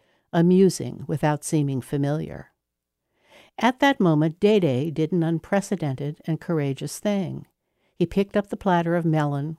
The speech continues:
crawling with wasps, and took it outside, as far as the foot of the tree,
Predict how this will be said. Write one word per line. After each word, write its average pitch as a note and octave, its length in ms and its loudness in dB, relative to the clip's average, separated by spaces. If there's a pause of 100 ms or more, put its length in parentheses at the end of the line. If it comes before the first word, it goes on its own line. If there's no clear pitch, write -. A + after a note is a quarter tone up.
crawling D3 440 0
with D3+ 180 -8
wasps, C3+ 680 -10 (300)
and F3 140 0
took A#3+ 160 2
it A3+ 100 2
outside, G#3 760 -4 (340)
as - 160 -4
far E3+ 260 2
as D#3+ 140 0
the F3 100 -6
foot E3 220 -2
of D3+ 80 -2
the D3 100 -8
tree, E3 600 -6